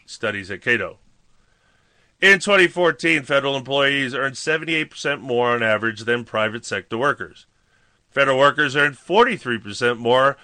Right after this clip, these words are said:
on average than state and local government workers. The federal government has become an elite island of secure and high-paid employment, separated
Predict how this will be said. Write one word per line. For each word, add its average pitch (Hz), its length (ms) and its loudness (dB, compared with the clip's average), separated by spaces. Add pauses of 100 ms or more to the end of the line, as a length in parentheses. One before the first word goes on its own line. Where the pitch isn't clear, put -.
(140)
on 127 140 2
average 143 380 0
than 165 180 0
state 175 320 0
and 175 100 -6
local 220 360 -2
government 95 420 -4
workers. 90 540 -8 (880)
The 98 80 -14
federal 226 340 6
government 156 380 6
has 147 200 6
become 151 380 2
an 135 60 0
elite 156 340 0
island 151 480 2
of 127 140 -4
secure 147 480 0
and 139 80 -4
high-paid 131 560 0
employment, 123 640 -4 (420)
separated 190 920 0